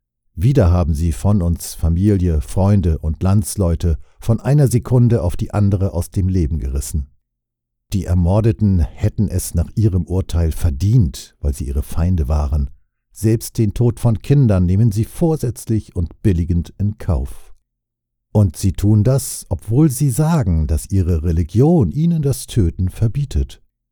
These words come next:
Aber wo ist dann der Aufschrei in den Ländern der Täter? Wo ist das Mahnen der Weisen? Wo das Einhalt gebieten über die Medien? Wissen sie nicht, dass Gewalt immer Gegengewalt erzeugt?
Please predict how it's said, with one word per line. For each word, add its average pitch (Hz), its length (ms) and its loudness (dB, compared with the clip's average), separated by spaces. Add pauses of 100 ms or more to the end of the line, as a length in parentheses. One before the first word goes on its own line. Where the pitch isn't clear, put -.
(480)
Aber 85 300 0
wo 90 120 0
ist - 260 -8
dann 87 120 2
der 87 200 -4
Aufschrei 95 580 -2
in 78 160 -2
den 76 180 0
Ländern 101 380 0
der 82 160 0
Täter? 110 540 0 (480)
Wo 127 260 2
ist - 220 -6
das 127 200 0
Mahnen 117 460 2
der 90 220 2
Weisen? 110 560 2 (300)
Wo 127 180 4
das 131 260 0
Einhalt 135 560 2
gebieten 120 540 0
über 104 180 2
die 95 140 -2
Medien? 92 580 0 (460)
Wissen 95 320 0
sie 120 100 0
nicht, - 500 -2
dass 78 140 -6
Gewalt 80 500 -4
immer 101 220 0
Gegengewalt 117 640 -2
erzeugt? - 560 -6